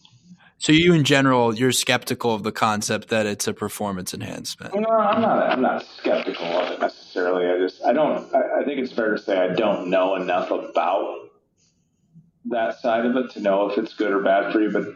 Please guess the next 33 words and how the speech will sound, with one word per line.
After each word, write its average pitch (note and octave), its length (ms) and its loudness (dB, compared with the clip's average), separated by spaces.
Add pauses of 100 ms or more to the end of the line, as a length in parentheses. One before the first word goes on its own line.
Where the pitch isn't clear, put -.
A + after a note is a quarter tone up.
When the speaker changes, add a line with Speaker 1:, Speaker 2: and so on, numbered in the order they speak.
(360)
Speaker 2:
but G2+ 120 0
intuitively F#2+ 1000 -2
and E2+ 600 -2 (800)
based G#2 240 -2
on F#2 180 -2
what, F2+ 300 -2
you F2+ 80 -4
know, E2+ 100 -2
older F2+ 280 -2
players F#2 400 -4
have - 140 -10
told F2+ 240 -4
me E2+ 60 -2
in D#2+ 60 -4
the E2 60 -4
past, F#2 280 -2
I F2+ 60 -4
could - 140 -6
definitely G2 340 -2
see F#2 340 -6
that A2 360 0 (240)
being G2+ 240 -4
it. A2+ 100 -2
I, G2+ 240 0 (120)
I'm C3 140 0
more A#2 140 -2
skeptical F2+ 640 -4 (440)
of A#2+ 80 -6 (140)
promoting G2 460 -4
it. - 1080 -6
So - 120 0
Speaker 1:
<laughs> - 180 6
Yeah. B2 160 0